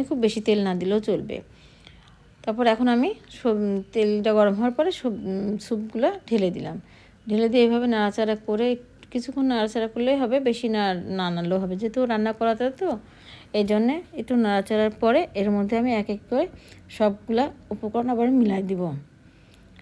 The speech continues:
তো প্রথমে আমি এখন ওই যে, যে কেটে রাখছিলাম, উম, চিংড়িটা আর গোস্ত, সেটা দিয়ে দিলাম।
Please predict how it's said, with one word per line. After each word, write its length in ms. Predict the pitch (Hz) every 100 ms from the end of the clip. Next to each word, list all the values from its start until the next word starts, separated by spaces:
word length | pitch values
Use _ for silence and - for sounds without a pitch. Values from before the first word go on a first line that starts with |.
| - - -
তো 80 |
প্রথমে 340 | 196 220 233 240
আমি 140 | 220 220
এখন 180 | 214 220
ওই 100 | 214
যে, 200 | 202 208 208 202 196 190 190
যে 180 | 202 196 -
কেটে 240 | 214 208 202
রাখছিলাম, 440 | 202 - 214 220
উম, 440 | 214 208 202 196 190 -
চিংড়িটা 460 | 220 214 214 262 247
আর 80 | 226
গোস্ত, 300 | 202 208 - 277
সেটা 260 | 285 226 208
দিয়ে 160 | 208 208
দিলাম। 180 | 254